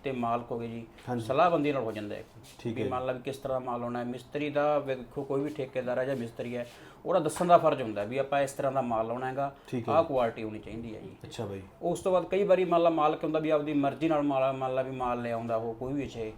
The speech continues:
Speaker 2: ਠੀਕ ਹੈ ਜੀ।
Speaker 1: ਜ਼ਿਆਦਾਤਰ ਇਹ ਵੀ ਚਲੋ, ਮ, ਤਾਲਮੇਲ ਬਣਿਆ ਹੋਵੇ ਤਾਂ ਬਹੁਤ ਵਧੀਆ ਗੱਲ ਹੁੰਦੀ ਉਹ 'ਚ।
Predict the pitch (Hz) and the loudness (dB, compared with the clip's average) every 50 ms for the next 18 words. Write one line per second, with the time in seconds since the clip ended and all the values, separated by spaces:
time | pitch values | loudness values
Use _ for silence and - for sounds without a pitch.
0 | - - - 123 117 - - 107 104 101 - 120 139 147 151 147 170 165 165 165 | -16 -12 -8 -6 -6 -6 -6 -10 -12 -12 -2 2 4 4 6 6 6 6 6 6
1 | 165 165 170 165 180 170 170 175 170 170 - - - - - 156 160 139 131 120 | 4 4 2 2 2 2 2 2 0 -2 -6 -10 -18 -20 -10 -6 -4 -4 -2 0
2 | 120 - 139 143 156 151 160 160 156 143 147 147 151 147 147 147 151 127 120 123 | 4 8 8 8 8 8 6 4 2 2 2 2 2 0 0 -2 -2 -4 -4 -4
3 | 139 143 139 147 143 127 123 110 110 107 104 107 110 - - | -4 -2 0 0 0 -2 -4 -6 -8 -10 -10 -12 -14 -14 -16